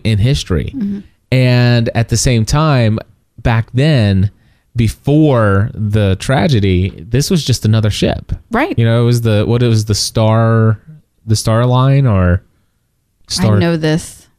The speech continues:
Speaker 1: Um,
Speaker 2: Go ahead. It's something Star.
Speaker 1: Yeah.
Speaker 2: White Star.
Speaker 1: White Star. Okay.
Speaker 2: Right?
Speaker 1: So I think so. Uh, anyway, it's just another cruise ship in the White Star Line. There was one the year before, and there was one the year after.
Speaker 2: The Olympic came before.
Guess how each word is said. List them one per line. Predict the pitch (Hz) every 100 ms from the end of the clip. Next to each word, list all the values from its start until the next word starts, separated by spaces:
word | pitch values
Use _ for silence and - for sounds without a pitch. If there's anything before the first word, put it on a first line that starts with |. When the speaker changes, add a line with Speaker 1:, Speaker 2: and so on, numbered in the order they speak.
| _ -
Speaker 1:
Um, | 113 104 95 95
Speaker 2:
Go | 165
ahead. | 190 160 -
It's | 117 180
something | - 226 214 185
Star. | - - 160 135 180 - _ -
Speaker 1:
Yeah. | 87 90 82
Speaker 2:
White | 95 190 -
Star. | - 131
Speaker 1:
White | - 107 113 110
Star. | - 90 65 -
Okay. | 95 101
Speaker 2:
Right? | 95 104
Speaker 1:
So | - 117 -
I | 101
think | 107 110
so. | - 98 90 - _ _ _ _ -
Uh, | 120
anyway, | 127 160 139 120
it's | 123 -
just | 170 -
another | 135 139
cruise | - 143
ship | 131 117 117
in |
the | 113
White | 107 95
Star | - 107
Line. | 117 117 98
There |
was | 98 95
one | 107 104
the | 104
year | 98 101
before, | 95 - 139 143 139
and | 117
there | 104
was | 104
one | 104 107
the | 107
year | 104 101
after. | 110 156 - - 101 -
Speaker 2:
The | -
Olympic | 180 190 202 190
came | - - 190 170
before. | 170 - 170 170